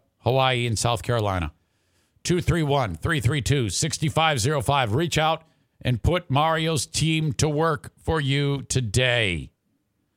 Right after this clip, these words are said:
Everything's done online these days. You don't need to be face-to-face. Thank you to the Mario Flores Lakeshore team of Van Dyke Mortgage. Frank the Tank Fuss at My Policy Shop Insurance. Here's one for you.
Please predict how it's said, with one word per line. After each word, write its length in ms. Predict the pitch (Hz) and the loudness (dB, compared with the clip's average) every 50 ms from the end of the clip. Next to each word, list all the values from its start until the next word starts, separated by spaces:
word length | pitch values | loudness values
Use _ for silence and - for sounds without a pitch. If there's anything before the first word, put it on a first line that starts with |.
| _ _ _ _ _ _ _ _ _ _ _ - | _ _ _ _ _ _ _ _ _ _ _ 0
Everything's 400 | - - 262 247 233 196 151 113 | 2 2 2 2 2 0 0 0
done 160 | - 185 151 | 0 0 0
online 400 | 135 127 123 113 113 110 101 92 | 0 -2 -2 -2 -2 -2 -2 -2
these 160 | 90 87 82 | -2 -4 -4
days. 300 | - - 85 80 76 78 | -6 -6 -6 -6 -4 -4
You 80 | 113 156 | -2 -2
don't 100 | 139 131 | -2 -2
need 140 | 123 117 107 | -2 -2 -2
to 60 | 95 | -2
be 100 | 85 87 | -4 -6
face-to-face. 720 | 80 - 90 85 80 - - 78 - 69 67 - - - _ _ _ _ _ _ _ _ _ _ _ _ _ _ _ _ _ _ _ _ _ | -6 -6 -6 -6 -6 -8 -10 -14 -14 -14 -16 -18 -20 -20 _ _ _ _ _ _ _ _ _ _ _ _ _ _ _ _ _ _ _ _ _
Thank 300 | - 143 170 180 139 - | -4 -2 0 0 0 0
you 180 | 131 131 120 120 | 0 2 2 2
to 100 | 98 117 | 2 2
the 80 | 110 117 | 2 2
Mario 380 | 123 135 135 135 123 120 113 | 2 2 2 2 2 0 -2
Flores 400 | 104 - 123 127 120 120 110 85 | -2 0 0 0 0 0 0 0
Lakeshore 320 | 113 117 113 - - 113 107 | 0 -2 -2 0 0 0 0
team 220 | - - 117 104 | 0 0 0 2
of 100 | 101 87 | 2 2
Van 180 | 95 98 95 87 | 2 0 0 0
Dyke 180 | 90 85 78 | -2 -2 -2
Mortgage. 440 | 87 85 80 76 65 - - - - _ _ - - _ _ _ - _ _ _ _ _ _ _ _ _ _ _ _ _ _ _ _ _ _ _ _ _ _ _ _ _ _ _ _ _ _ _ _ _ _ _ | -4 -4 -6 -6 -10 -14 -20 -20 -20 _ _ -20 -20 _ _ _ -20 _ _ _ _ _ _ _ _ _ _ _ _ _ _ _ _ _ _ _ _ _ _ _ _ _ _ _ _ _ _ _ _ _ _ _
Frank 300 | - - 185 214 202 147 | 0 0 2 2 0 0
the 80 | - 170 | -2 0
Tank 340 | 123 - 175 180 175 139 - | 0 2 2 2 0 0 0
Fuss 500 | - 160 165 160 - - - - - - _ - | 0 0 0 0 -2 -4 -6 -6 -8 -10 _ -2
at 160 | 131 147 151 | -2 0 2
My 220 | 147 151 175 180 | 2 2 2 0
Policy 540 | 156 - - 156 175 170 165 - - 147 147 | 0 0 0 2 2 0 0 -2 -2 -2 0
Shop 320 | - - 165 165 151 - | 0 2 2 0 2 0
Insurance. 680 | - 143 123 - 143 156 139 110 85 - - - - - _ _ _ _ _ _ _ _ _ _ _ _ _ _ _ _ _ _ _ _ _ _ _ _ _ _ _ _ | 0 0 0 0 0 0 -2 -2 -4 -4 -6 -6 -8 -10 _ _ _ _ _ _ _ _ _ _ _ _ _ _ _ _ _ _ _ _ _ _ _ _ _ _ _ _
Here's 260 | - - 214 165 104 | -2 0 0 2 2
one 240 | 117 123 123 123 110 | 2 2 0 0 0
for 180 | - - 120 120 | 0 0 0 0
you. 180 | 123 151 160 | 0 0 -2